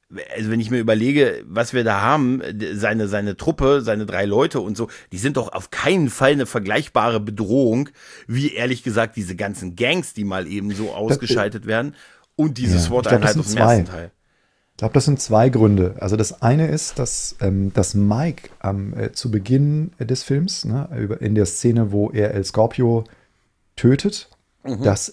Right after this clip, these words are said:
Speaker 2: er dem Predator sein Opfer nimmt.
Speaker 1: Mhm.
Speaker 2: Und das führt dann dazu, dass der sich nach dem Yautja-Code, also die Predator,
Speaker 1: Mhm.
Speaker 2: die, die Rasse sozusagen der Predators heißen Yautja,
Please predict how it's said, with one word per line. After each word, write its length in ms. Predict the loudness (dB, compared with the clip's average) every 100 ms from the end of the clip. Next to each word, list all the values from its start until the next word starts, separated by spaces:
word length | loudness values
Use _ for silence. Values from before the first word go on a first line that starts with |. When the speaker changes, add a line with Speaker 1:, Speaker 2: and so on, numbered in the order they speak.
| 2
Speaker 2:
er 180 | 4 6
dem 140 | 2
Predator 720 | 4 4 4 2 2 4 2
sein 220 | 2 2 4
Opfer 300 | 2 2 2
nimmt. 360 | 0 -4 -10 _ _ _ _ -4
Speaker 1:
Mhm. 440 | -2 0 0 -2 -8 _ _ _ _ -16 0
Speaker 2:
Und 140 | 2
das 120 | 2
führt 180 | 2 2
dann 120 | 4
dazu, 260 | 2 0 2
dass 180 | 2 2
der 120 | 0
sich 180 | 0 0
nach 160 | -2
dem 200 | -2 -2
Yautja-Code, 760 | 2 2 2 0 -2 2 0 2
also 180 | -2 -2
die 200 | -6 -8 -12 _ _ _ _ _ _ _
Predator, 720 | 0 2 2 2 2 2 0
Speaker 1:
Mhm. 280 | 2 2 2
Speaker 2:
die, 160 | 0 -6 -6
die 100 | -6
Rasse 360 | -2 -2 0 2
sozusagen 600 | 2 0 0 2 2 2
der 80 | 0
Predators 520 | 2 0 0 -4 -2
heißen 320 | -4 -2 -2
Yautja, 540 | 0 -2 -2 -2 -2